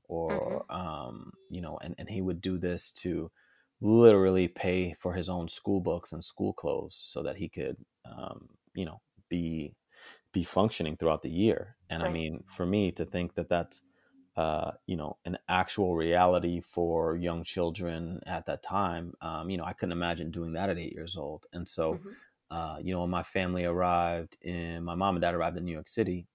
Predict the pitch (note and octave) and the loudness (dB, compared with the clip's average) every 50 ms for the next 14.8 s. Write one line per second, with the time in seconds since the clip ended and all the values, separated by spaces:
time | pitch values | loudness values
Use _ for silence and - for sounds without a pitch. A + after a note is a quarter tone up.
0 | _ - - E2+ - A2+ A2 G#2 E2 F2 F2+ - _ _ _ _ _ - F2 E2+ | _ -12 -10 -10 -8 -8 -10 -10 -12 -14 -16 -20 _ _ _ _ _ -10 -8 -8
1 | D#2+ E2 F2+ E2+ E2 - E2+ D#2 - F2+ F2 E2+ F2 E2 E2 E2+ E2+ E2+ E2 E2+ | -6 -6 -8 -6 -2 -2 -2 -2 -2 -6 -6 -4 -4 -2 -2 -4 -4 -6 -6 -8
2 | E2+ - _ _ - - - - - - _ _ _ _ _ A#2+ A2+ G2+ F#2+ F2 | -10 -14 _ _ -20 -20 -20 -20 -20 -20 _ _ _ _ _ 2 4 4 4 2
3 | - - C#3 B2+ - - - C3 A#2+ G2 G#2 G#2 F#2 - C#3 C#3 C3+ A#2+ G#2+ G#2 | 4 4 4 4 4 4 6 8 8 8 6 4 6 10 12 12 12 12 10 8
4 | G#2 G#2+ G2 - - - - G2 F#2 F2+ F2+ F2+ - - - A#2 G#2 F#2 G2 A2+ | 8 8 6 4 0 -2 2 4 4 6 4 2 0 0 2 4 4 6 6 6
5 | A#2 - - A#2 G2 F2+ F#2 G2 F#2+ F2+ - G2+ F2+ E2 E2 - - G#2 G2+ F2+ | 6 6 6 4 4 4 2 0 0 0 -2 -4 -4 -4 -6 -2 0 2 2 2
6 | B1 - - - - _ - F2 F2 E2 - - F#2+ F2+ F2 F2 E2 E2+ E2 - | 0 -2 -8 -10 -12 _ -8 -6 -4 -4 -2 2 2 4 4 4 4 2 0 -4
7 | - F2+ F2 E2+ E2+ E2 E2+ E2+ E2+ F2 F2 E2+ D#2+ - - F#2+ F#2+ F2+ - - | -4 -2 -2 -2 -2 -2 -4 -6 -4 -4 -4 -4 0 2 2 2 2 2 -2 -6
8 | - - G2 F#2 F2+ E2+ - - F2 F2 F2 E2 E2+ - - - - E2+ F2 E2+ | -4 -2 0 0 0 -2 -4 -4 -4 -2 -2 -2 -2 -4 -6 -8 -8 -8 -8 -8
9 | - D#2+ F2+ F2 F2+ F2 E2 E2+ - - E2+ E2+ E2 E2+ - - _ - F2 F2 | -8 -8 -8 -8 -6 -6 -8 -10 -8 -4 -2 -2 -2 -4 -6 -10 _ -8 -6 -4
10 | F2 E2+ E2+ E2+ E2+ E2+ F#2 - _ - - D#2+ D2 B1+ - - - - G2 G2 | -4 -4 -6 -6 -8 -8 -10 -12 _ -10 -8 -8 -8 -10 -12 -10 -6 -6 -6 -4
11 | - F#2+ F#2+ G2+ G#2 G2+ G2 G2 F#2+ F#2 F2+ - _ - - - - - - - | -2 2 4 6 6 6 6 4 4 2 0 -2 _ -16 -20 -20 -20 -20 -20 -20
12 | - _ _ _ _ _ _ _ _ _ _ _ _ _ _ _ _ - C3+ C#3 | -20 _ _ _ _ _ _ _ _ _ _ _ _ _ _ _ _ 8 8 12
13 | C#3+ C3+ C3+ C3 C3 B2+ A#2+ A#2+ - - B2+ B2+ B2 A#2+ A2+ - - A#2 - - | 12 12 12 12 12 12 10 6 8 12 12 12 12 12 12 6 2 2 2 6
14 | - A2+ G#2+ G#2+ - - - G2+ G2+ F#2+ G2 G2 F#2 G2 - | 8 8 8 8 6 6 6 8 10 10 8 6 4 0 -4